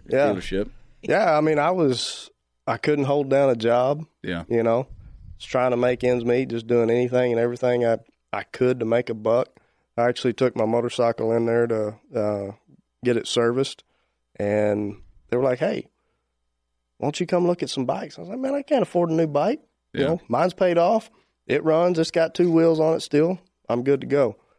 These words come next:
Speaker 1: And so the salesman kept bickering with me and back and forth, and I let him go through a spiel, and then I gave him a spiel, and the manager was there, and he said, "Why don't you come work for us and sell some motorcycles?" So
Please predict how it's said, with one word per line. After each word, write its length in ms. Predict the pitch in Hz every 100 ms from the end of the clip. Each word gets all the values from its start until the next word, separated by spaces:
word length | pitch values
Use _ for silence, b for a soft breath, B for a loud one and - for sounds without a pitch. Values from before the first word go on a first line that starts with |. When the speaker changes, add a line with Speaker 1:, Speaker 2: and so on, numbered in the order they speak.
| _ _ _
Speaker 1:
And 680 | - 110 110 110 110 113 - _ _
so 220 | - 113 107
the 240 | 107 104
salesman 480 | - 113 117 113 107
kept 320 | - 113 - - _ _ _ _ _ -
bickering 440 | 117 123 - 117 113
with 180 | 117 -
me 120 | 113
and 120 | 110
back 220 | 113 117
and 100 | 101
forth, 360 | - 120 120 -
and 160 | 107 104 _ _ _ _ _ _ _ _ -
I 80 | 107
let 180 | 113 117
him 120 | 117
go 160 | 117
through 200 | 110 113
a 40 | 104
spiel, 400 | - 117 117 117
and 80 | 110
then 100 | 110
I 120 | 117
gave 240 | 110 110
him 160 | 110 104
a 40 |
spiel, 440 | - - 113 120 113
and 180 | 104 b b b b -
the 60 | 110
manager 460 | 120 131 123 120
was 160 | 117 117
there, 180 | 120 123
and 80 | 123
he 80 | 123
said, 160 | - 107
"Why 100 | 156
don't 180 | -
you 60 | 196
come 240 | - 185
work 220 | 156 165 -
for 180 | 117 107
us 100 | -
and 100 | -
sell 200 | 127 123
some 160 | -
motorcycles?" 640 | 107 139 131 101 98 - _ _ _ _ _ _ _ _
So 120 | -